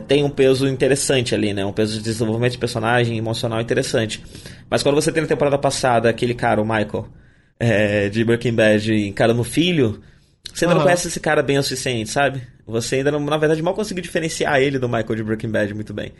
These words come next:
Speaker 1: Então, não tem o mesmo peso. E aí, se você não cria esses novos, essas novas ligações com esses novos personagens, é, pode correr esse risco de, aos poucos, os personagens que já tão lá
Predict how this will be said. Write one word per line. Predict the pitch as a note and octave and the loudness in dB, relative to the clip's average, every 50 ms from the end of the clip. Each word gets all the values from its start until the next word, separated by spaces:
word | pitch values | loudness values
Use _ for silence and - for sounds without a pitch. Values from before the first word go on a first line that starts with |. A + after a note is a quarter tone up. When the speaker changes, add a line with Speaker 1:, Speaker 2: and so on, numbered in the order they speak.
| - - _ _ _ _ _ _ | -20 -20 _ _ _ _ _ _
Speaker 1:
Então, | - A2 G#2+ G#2+ G#2+ - - - G#2 G#2 G#2+ G#2+ G#2+ A2 A2 A2 A2 A2 G#2+ G#2+ G#2+ G#2+ G#2+ G#2+ G#2+ G#2+ G#2 G#2 | -8 -6 -6 -6 -8 -6 -4 -2 0 0 0 0 0 -2 -2 -4 -4 -4 -4 -4 -4 -4 -4 -6 -6 -8 -8 -6
não | G#2+ B2 B2+ C3+ | -4 -4 -4 -2
tem | C3 - C3+ C3 | -2 0 0 0
o | C3+ | 2
mesmo | C3 B2 A#2+ C#3 C#3 | 0 0 0 -2 -2
peso. | C#3 - B2+ A#2+ A#2 A2 G#2 G2+ - - _ _ _ _ | -2 0 0 2 0 0 -4 -8 -14 -18 _ _ _ _
E | - G2+ | -2 0
aí, | G2+ G#2+ | 0 0
se | A2 | 0
você | A#2 A2+ - - C3 | -2 -2 0 0 -2
não | C3 C3 | -2 -4
cria | B2+ - D3+ C#3 D#3 F3+ F#3 | -4 -2 -2 -2 0 -2 -2
esses | F3 - D3 C3 | -2 -4 -8 -6
novos, | B2+ B2+ B2+ A#2+ B2 A#2+ - - - | -4 -4 -4 -4 -4 -6 -6 -8 -8
essas | - - - A#2 | -8 -6 -6 -4
novas | A2+ A#2+ A#2 B2+ A#2 | -4 -2 -2 -2 -4
ligações | A2+ A2+ G#2+ G#2+ G#2+ G#2+ - - A2 A#2 E3 F3+ | -4 -4 -2 -2 -4 -4 -6 -6 -6 -6 -6 -6
com | - - A#2+ | -6 -6 -8
esses | A#2 A#2 A2+ | -6 -6 -4
novos | A2 G#2+ G#2+ | -4 -4 -4
personagens, | G#2+ - A2+ - A#2+ A2+ A2 A#2 C#3 E3+ E3 C3 - - - - _ _ _ _ - - - - - - _ _ _ | -4 -8 -8 -6 -6 -4 -4 -2 -2 -4 -4 -8 -10 -14 -18 -20 _ _ _ _ -20 -20 -20 -20 -20 -20 _ _ _
é, | - G#2+ G#2+ G#2+ A#2 A2 G#2+ G#2+ | 0 2 2 2 2 2 0 0
pode | G#2+ G#2+ C3 B2 A#2+ | 0 2 0 0 2
correr | - C3 B2+ | 2 2 2
esse | B2+ B2+ - | 2 2 0
risco | C#3 C3 A#2+ A2+ - - A2 - - - | 0 0 0 -2 -4 -6 -12 -14 -14 -8
de, | - A2+ | -2 -2
aos | A2+ A2+ - | -2 -2 -2
poucos, | - - B2 A#2+ A2+ A#2 - A#2+ B2 B2+ A#2+ | 0 0 2 2 2 2 0 0 0 0 -2
os | C3+ B2+ | -4 -4
personagens | B2+ - B2+ B2+ B2 B2 B2 A#2+ | -4 -4 -4 -4 -2 -2 -4 -4
que | - C3+ | -4 -2
já | A#2+ C3 C#3 D3+ | 0 0 0 0
tão | - E3+ D#3 | 0 0 0
lá | C3+ B2+ A#2+ A#2+ A#2+ A#2 | 0 0 0 0 -2 -4